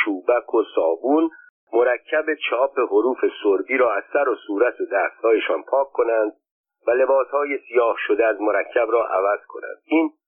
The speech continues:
شاق‌ترین کار حروفچین‌های چاپخانه در آن زمان. به سبب سختی کار حروفچینی و فنی بودن آن کار، این گروه از کارگران نسبت به کارگران قسمت‌های دیگر چاپخانه مانند ماشینچی‌ها،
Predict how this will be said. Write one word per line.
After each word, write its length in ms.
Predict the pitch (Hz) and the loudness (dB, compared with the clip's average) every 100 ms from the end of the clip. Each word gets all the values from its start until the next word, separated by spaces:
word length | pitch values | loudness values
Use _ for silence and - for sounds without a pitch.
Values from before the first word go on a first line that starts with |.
| _ - 139 | _ -4 0
شاق‌ترین 760 | 127 120 - - 117 113 113 | 2 0 -4 -8 -6 -6 -8
کار 400 | - 143 151 147 | -4 0 2 0
حروفچین‌های 1300 | 104 104 101 - - - 104 95 120 135 123 120 113 - _ _ _ _ _ - | 0 0 -2 -8 -14 -6 -4 -2 0 0 0 2 2 0 _ _ _ _ _ -4
چاپخانه 640 | 113 98 - 98 95 110 | -2 -2 -2 -2 2 2
در 180 | 107 95 | 2 0
آن 160 | 90 82 | 0 0
زمان. 280 | 69 57 55 _ _ _ _ _ _ _ _ _ _ _ _ _ | -4 -4 -12 _ _ _ _ _ _ _ _ _ _ _ _ _
به 100 | 147 147 | 0 0
سبب 220 | 156 185 190 - | 0 0 -2 -2
سختی 720 | 135 - _ 165 175 165 156 | -4 -6 _ 2 2 4 0
کار 360 | - 143 147 135 | 0 0 0 0
حروفچینی 720 | 117 110 107 - 110 135 120 | 0 -2 -4 -4 0 2 2
و 120 | 110 - | 0 -2
فنی 380 | 113 113 113 110 | -6 -6 -6 -6
بودن 320 | 107 113 147 135 | -2 0 0 0
آن 280 | 101 92 | -2 -6
کار، 420 | - 123 135 143 - | -2 0 2 0 -2
این 240 | 151 175 | 0 2
گروه 300 | 135 120 110 101 | 2 2 0 -2
از 80 | - | -4
کارگران 680 | - 98 92 95 104 120 120 - _ _ _ _ _ | -2 -2 0 0 2 0 -2 -10 _ _ _ _ _
نسبت 360 | 131 - 165 165 | -2 0 -2 -2
به 80 | 151 | -2
کارگران 600 | - 120 113 113 135 - | 0 -2 0 0 2 0
قسمت‌های 580 | 117 - 107 98 123 123 | -2 0 -2 0 0 -2
دیگر 360 | 101 120 131 | -2 0 0
چاپخانه 600 | - 95 92 - 95 113 | -2 -2 -2 -2 0 2
مانند 420 | 117 104 104 104 | 2 2 0 0
ماشینچی‌ها، 840 | 110 104 87 104 90 - 90 87 | 0 0 -2 -6 -8 -6 -4 0